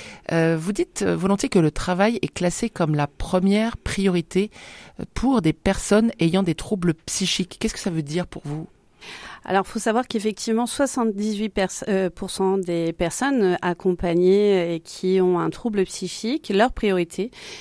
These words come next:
Speaker 2: euh, et la question centrale dans leur projet de vie, c'est le travail. C'est soit le maintien dans leur emploi, mais c'est aussi le recrutement et la formation.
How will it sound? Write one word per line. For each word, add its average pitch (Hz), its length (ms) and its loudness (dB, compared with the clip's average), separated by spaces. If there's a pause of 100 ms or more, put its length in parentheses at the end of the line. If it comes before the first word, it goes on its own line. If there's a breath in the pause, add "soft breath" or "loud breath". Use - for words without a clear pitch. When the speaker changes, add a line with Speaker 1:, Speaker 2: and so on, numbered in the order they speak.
(260 loud breath)
Speaker 2:
euh, 185 220 6
et 190 100 8
la 208 220 8
question 196 400 0
centrale 180 460 -2
dans 208 100 4
leur 233 160 4
projet 175 320 -2
de 165 40 -12
vie, 196 360 0
c'est - 420 0
le 190 180 2
travail. 170 500 -4 (500 loud breath)
C'est - 260 0
soit 202 460 4
le 170 180 4
maintien 165 480 4
dans 302 140 4
leur 208 160 4
emploi, 208 400 2
mais 214 160 4
c'est 185 160 -4
aussi 180 260 -2
le 208 60 4
recrutement 180 460 0
et 175 80 2
la 170 100 0
formation. 160 540 -6